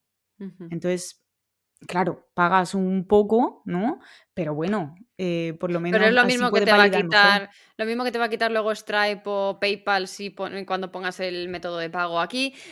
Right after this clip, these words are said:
Speaker 1: lo que tienes que quedarte, tú que estás escuchando esto, es que vas a tener que pagar por todo. <laughs> Esto, por desgracia, no hay nada que sea cien por cien llevarte el beneficio de tu venta de tu libro,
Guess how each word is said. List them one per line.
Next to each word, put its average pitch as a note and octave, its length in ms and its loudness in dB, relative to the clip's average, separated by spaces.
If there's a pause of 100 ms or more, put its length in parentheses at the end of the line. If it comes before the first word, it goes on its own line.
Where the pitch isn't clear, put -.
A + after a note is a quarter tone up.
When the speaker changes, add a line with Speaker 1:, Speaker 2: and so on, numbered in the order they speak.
(120)
Speaker 1:
lo A#3 140 2
que A3+ 80 0
tienes C#4 200 -4
que D4 100 -6
quedarte, B3 560 0
tú A#3 100 -8
que A#3 80 -4
estás A3+ 160 -6
escuchando G#3 320 -4
esto, G#3+ 240 -2
es A3 200 -2
que A3 140 -4
vas G#3 180 -2
a A#3 40 -6
tener G#3 180 -6
que G3 140 -4
pagar F#3+ 320 -4
por F#3 160 -6
todo. - 280 -8
<laughs> E4+ 960 4
Esto, C4 260 -8 (460)
por C4+ 140 2
desgracia, B3 600 -2 (320)
no A#3 100 -4
hay C4+ 60 -2
nada B3 200 -2
que A#3+ 80 -8
sea B3+ 320 -2
cien B3 220 -6
por A#3 140 -6
cien A#3 180 -8
llevarte A3 340 -4
el G#3+ 60 -6
beneficio G#3 480 -6
de F#3+ 480 -6
tu F#3 260 -8
venta G3 320 -6
de F#3 300 -6
tu F#3+ 120 -10
libro, A#3+ 420 -6